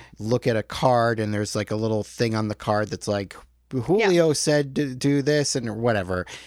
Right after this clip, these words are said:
Speaker 1: These examples of things, and people are supposed to go up to this timeline and put an X on the timeline, how close it is to love or fear. And Donnie's like, "This is ridiculous. You can't just say that everything is either love
Speaker 2: Right.
Speaker 1: or fear. There's all these other factors that are going into it."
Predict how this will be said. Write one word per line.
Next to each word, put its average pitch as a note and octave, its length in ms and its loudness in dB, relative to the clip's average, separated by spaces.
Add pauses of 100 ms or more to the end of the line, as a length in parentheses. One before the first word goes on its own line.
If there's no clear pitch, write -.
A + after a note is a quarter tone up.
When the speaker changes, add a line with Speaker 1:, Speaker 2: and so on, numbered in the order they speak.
(200)
Speaker 1:
These A#2+ 200 0
examples A#2+ 720 0
of G2+ 100 -4
things, G2 520 -4
and G#2 140 -6
people A#2+ 220 -2
are G#2+ 60 0
supposed A2+ 260 -6
to A2+ 80 -4
go A2 140 0
up A2 120 -4
to A#2 80 -2
this G#2 220 -4
timeline A2+ 800 0
and G2 120 -2
put A#2 140 0
an G2+ 100 -4
X A2 280 -4
on A2+ 80 -2
the G#2 80 -4
timeline, G#2 560 -4 (240)
how A2+ 200 0
close A2 380 -2
it G#2 80 -2
is G2+ 180 -4
to G2+ 100 -6
love F#2+ 260 -4
or E2+ 80 -4
fear. A2 500 -2 (380)
And A2+ 180 -2
Donnie's A#2+ 420 -2
like, G#2+ 320 -2 (280)
"This F3 160 2
is F3 120 -2
ridiculous. C3+ 760 0 (180)
You A#2+ 160 0
can't F3 380 0
just - 320 -2 (460)
say C#3+ 320 4
that B2 120 2
everything C3 400 2
is A2+ 180 -2
either B2+ 380 2
love A#2 320 2
Speaker 2:
Right. A#2+ 180 0
Speaker 1:
or A2+ 120 0
fear. A#2 560 0
There's A2+ 240 -2
all D#3 240 4
these C3+ 180 2
other B2 200 0
factors B2+ 580 -2
that G#2 120 -2
are G2+ 80 0
going G2+ 380 -2
into G2+ 300 0
it." F#2+ 180 -4